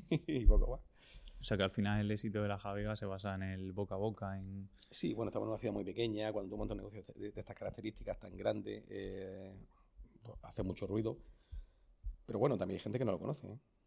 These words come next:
Speaker 1: O sea, yo a veces me sorprendo y digo, "Oye, hay gente que no conoce La Jáviga, hay gente que no conoce Entrevinos". Aunque no te guste, pero, coño, Entrevinos tienes que haber ido una vez en tu vida, por lo menos. Luego di que no te gusta, no me han tratado mal, no he comido bien,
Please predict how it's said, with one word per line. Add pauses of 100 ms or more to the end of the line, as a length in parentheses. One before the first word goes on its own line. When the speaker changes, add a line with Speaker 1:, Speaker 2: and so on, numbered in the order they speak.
(140)
Speaker 1:
O
sea,
yo
a
veces
me
sorprendo
y
digo,
"Oye,
hay
gente
que
no
conoce
La
Jáviga,
hay
gente
que
no
conoce
Entrevinos". (640)
Aunque
no
te
guste,
pero, (160)
coño,
Entrevinos
tienes
que
haber
ido
una
vez
en
tu
vida,
por
lo
menos. (240)
Luego
di
que
no
te
gusta,
no
me
han
tratado
mal, (240)
no
he
comido
bien,